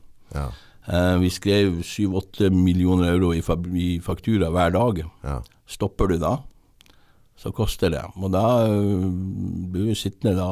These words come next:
Speaker 2: og fundere og se hverandre i øynene og liksom, hva skal vi gjøre? Og jeg tok sjansen på at det her skulle roe seg ned, og det viste seg å være rett.
Speaker 1: Ja.
Speaker 2: Ja, så, mm, det gikk bra. Det, men det var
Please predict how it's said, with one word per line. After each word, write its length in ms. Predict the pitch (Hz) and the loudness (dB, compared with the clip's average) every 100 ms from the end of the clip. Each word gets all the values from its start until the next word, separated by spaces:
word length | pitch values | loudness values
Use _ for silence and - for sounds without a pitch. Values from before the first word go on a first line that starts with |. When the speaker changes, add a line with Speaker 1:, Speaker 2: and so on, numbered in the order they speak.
| 85 85 | -4 -6
Speaker 2:
og 240 | 85 85 | -6 -8
fundere 480 | - 90 90 98 80 | -6 -4 0 0 -2
og 40 | |
se 140 | - 92 | -4 -2
hverandre 400 | 90 85 85 90 | -2 -4 -4 -4
i 140 | 95 | 0
øynene 220 | 90 76 | 0 -2
og 100 | 80 | -8
liksom, 220 | 80 - 80 | -10 -8 -8
hva 80 | 87 | -8
skal 160 | 95 | -8
vi 80 | 92 | -2
gjøre? 240 | 92 104 80 _ _ _ - - - - _ _ _ _ - | 0 0 -4 _ _ _ -18 -18 -18 -20 _ _ _ _ -2
Og 260 | 98 101 101 | 0 2 2
jeg 140 | 101 | 4
tok 160 | 139 - | 2 0
sjansen 460 | 101 123 - 104 | 0 0 0 0
på 100 | 82 | 0
at 60 | 82 | 0
det 60 | 90 | -2
her 60 | 90 | -2
skulle 240 | - 87 | -2 2
roe 120 | 92 | 2
seg 180 | 80 87 | 0 0
ned, 160 | 98 95 | 0 0
og 160 | 87 95 | -6 -8
det 80 | 87 | -6
viste 240 | 104 - | -8 -10
seg 100 | 92 82 | -8 -6
å 40 | |
være 220 | 92 92 | -6 -8
rett. 320 | 95 107 - - - | -10 -12 -16 -20 -10
Speaker 1:
Ja. 160 | 78 65 - - _ _ _ _ _ _ _ - | -8 -8 -12 -20 _ _ _ _ _ _ _ -14
Speaker 2:
Ja, 160 | 92 95 101 104 90 _ | -10 -10 -10 -16 -20 _
så, 140 | - 92 95 | -4 0 2
mm, 300 | 98 95 101 - | 0 -2 -4 -2
det 100 | 113 | 0
gikk 140 | 120 | 0
bra. 140 | 92 85 | -2 -2
Det, 120 | 104 | 0
men 200 | 131 123 | 2 4
det 80 | 117 | 4
var 300 | 143 139 117 | 4 4 4